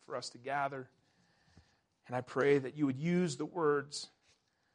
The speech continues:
that were spoken. And I ask through the power of the Holy Spirit that you would take those words and you would do some special things with it in the hearts and the minds and the lives of the people that are watching online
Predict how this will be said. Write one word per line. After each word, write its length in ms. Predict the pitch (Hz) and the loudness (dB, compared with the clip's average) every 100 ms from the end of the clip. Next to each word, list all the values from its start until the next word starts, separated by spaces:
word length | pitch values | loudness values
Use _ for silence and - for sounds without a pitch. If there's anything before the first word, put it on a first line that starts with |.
| _ | _
that 120 | - - | -12 -6
were 80 | |
spoken. 500 | 139 - 156 151 160 | -4 4 4 4 -4
And 140 | 151 139 | -6 -6
I 120 | 156 | -2
ask 280 | 165 165 - | -2 -4 -6
through 80 | 156 | -8
the 80 | |
power 420 | 143 - 156 165 170 | -8 -4 2 4 2
of 120 | 143 | -2
the 60 | |
Holy 240 | 127 - 143 | -12 -8 -8
Spirit 480 | - - 151 143 - | -8 -8 -4 -4 -6
that 100 | 127 | -16
you 160 | 143 170 | -10 -6
would 160 | 151 | -6
take 260 | - 165 160 | -4 -8 -8
those 180 | 160 139 | -10 -10
words 300 | 151 156 135 | -6 -6 -8
and 100 | 131 | -10
you 80 | 143 | -10
would 120 | 135 | -8
do 120 | 156 | -8
some 180 | 156 131 | -8 -8
special 480 | - - 170 - 139 | -8 -6 -6 -6 -10
things 260 | 135 147 151 | -8 -8 -8
with 160 | 160 | -6
it 160 | 170 165 _ _ _ _ _ | -4 -6 _ _ _ _ _
in 120 | - 139 | -6 -4
the 60 | |
hearts 420 | 117 139 147 147 | 0 2 2 0
and 120 | 135 127 | -10 -10
the 40 | |
minds 400 | 127 127 143 143 | -4 -2 -2 -6
and 80 | 127 | -8
the 60 | |
lives 380 | 120 113 131 127 | -6 -2 -2 -4
of 80 | 120 | -12
the 60 | 117 | -16
people 400 | - 147 143 135 | -10 -8 -4 -2
that 100 | 120 | 0
are 60 | |
watching 420 | 113 127 135 151 139 | 0 0 0 -4 -4
online 600 | 120 117 123 160 185 | -4 -2 -2 -2 -2